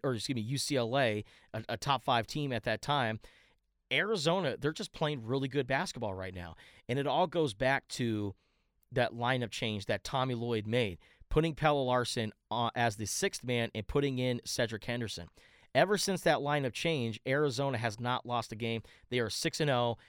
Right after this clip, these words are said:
including three straight sweeps. Uh, so Arizona's playing some really good basketball ever since that lineup change. And also, Azuolas Tubelis is playing just great basketball. You know, you'd be hard-pressed to find another player not named Zach Edey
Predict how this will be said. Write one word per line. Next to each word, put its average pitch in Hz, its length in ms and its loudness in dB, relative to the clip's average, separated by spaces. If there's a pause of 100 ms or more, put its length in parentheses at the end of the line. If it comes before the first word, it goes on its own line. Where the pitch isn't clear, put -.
(440)
including 127 560 -2
three 131 400 -4
straight 110 400 -4
sweeps. - 480 -8 (360)
Uh, 98 140 -4
so 120 160 2
Arizona's 156 460 2
playing 147 240 -2
some 113 140 -6
really 147 180 2
good 127 200 0
basketball 123 520 2
ever 127 220 0
since 120 360 -6 (360)
that 120 180 0
lineup 120 340 -2
change. 95 400 -4 (360)
And 123 300 0
also, 165 480 2 (120)
Azuolas 151 340 0
Tubelis 131 560 0
is 120 200 -2
playing 113 480 -2 (520)
just - 240 2
great 127 240 -2
basketball. 110 560 -4 (680)
You 139 80 -2
know, 156 60 4
you'd 151 220 0
be 220 100 0
hard-pressed 151 640 -2
to 120 60 -6
find 123 440 0
another 135 480 2
player 127 480 0
not 127 360 0
named 131 320 -4
Zach 127 320 2
Edey 110 460 -4